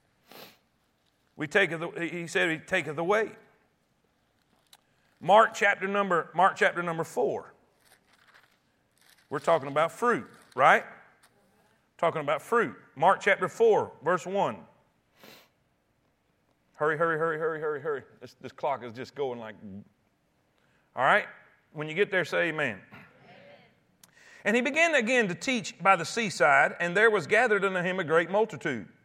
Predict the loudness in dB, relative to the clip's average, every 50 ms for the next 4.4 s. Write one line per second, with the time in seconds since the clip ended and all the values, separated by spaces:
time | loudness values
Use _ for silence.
0 | _ _ _ _ _ _ 4 6 6 8 8 6 4 4 2 4 4 4 2 4
1 | 4 4 4 4 2 2 2 2 2 0 -2 2 6 6 6 6 4 0 0 -4
2 | 0 0 0 2 2 0 0 0 -2 -2 0 2 4 6 6 6 6 4 2 0
3 | 0 -2 -2 -2 -2 -2 -2 2 2 2 2 2 -2 -6 -4 -4 -4 -4 -2 0
4 | 0 0 0 0 -2 -4 -8